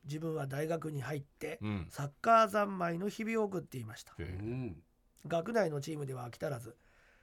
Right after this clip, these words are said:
Speaker 1: 週末は、えー、付近にある研究所のサッカー同好会に入って、
Speaker 2: おう。
Speaker 1: 地域リーグの試合に参加したりも。
Speaker 2: すごいね。
Speaker 3: うん。
Speaker 2: 活発。
Speaker 3: うん。
Speaker 1: そんな折、叔父の口から、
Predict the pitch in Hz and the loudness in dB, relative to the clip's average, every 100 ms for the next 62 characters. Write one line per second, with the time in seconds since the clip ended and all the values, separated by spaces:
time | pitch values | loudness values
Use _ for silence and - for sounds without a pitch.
0 | - - 220 208 196 196 180 - - _ | -12 0 2 4 4 8 6 6 -2 _
1 | _ _ _ _ _ 165 156 151 226 220 | _ _ _ _ _ -4 -2 0 -4 -4
2 | 233 185 156 147 139 131 175 196 185 202 | -2 -2 0 0 0 0 -2 -2 -2 0
3 | 185 180 131 - 160 - - 226 208 214 | 0 0 -2 -4 -6 0 10 10 12 8
4 | 214 208 208 143 120 113 170 143 - - | 4 4 0 0 -4 -4 -4 -6 -8 -16
5 | - - 104 95 82 - 254 269 - 254 | -16 -12 -4 -2 -2 0 0 0 -2 -2
6 | 247 262 208 160 135 - 180 180 175 151 | 0 0 0 -2 -4 -2 0 0 0 2
7 | 208 202 202 - - 196 113 - - - | 2 4 2 2 2 2 2 -10 -18 -10
8 | 98 110 139 107 78 - 101 120 101 - | -6 0 2 2 -2 -8 -6 -2 -2 -4
9 | 90 101 104 226 240 233 220 214 220 196 | -8 -8 2 6 10 12 12 10 6 6
10 | 202 247 240 - - 214 - | 6 6 4 2 6 8 8